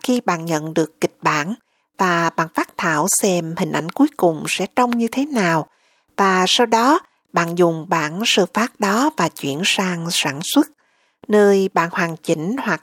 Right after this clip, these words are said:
cho nhiều chuyển động hơn và hoàn thiện giao diện của nó nhiều hơn. Và sau đó tới giai đoạn hậu kỳ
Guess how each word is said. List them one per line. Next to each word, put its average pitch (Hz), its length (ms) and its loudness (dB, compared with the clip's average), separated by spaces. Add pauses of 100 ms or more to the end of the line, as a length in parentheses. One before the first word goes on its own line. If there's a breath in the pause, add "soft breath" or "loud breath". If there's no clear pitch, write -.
(140)
cho 262 100 2
nhiều 190 420 2
chuyển 165 200 -4
động 156 240 0
hơn 196 360 2 (540)
và 175 320 2
hoàn 170 300 -2
thiện 165 300 -2
giao 247 160 0
diện 165 300 -2
của 180 120 -4
nó 214 360 0
nhiều 175 280 0
hơn. 185 340 2 (680)
Và 180 320 2
sau 233 200 2
đó 233 400 2
tới 302 160 4
giai 247 140 4
đoạn 156 300 2
hậu 160 260 0 (100)
kỳ 165 300 2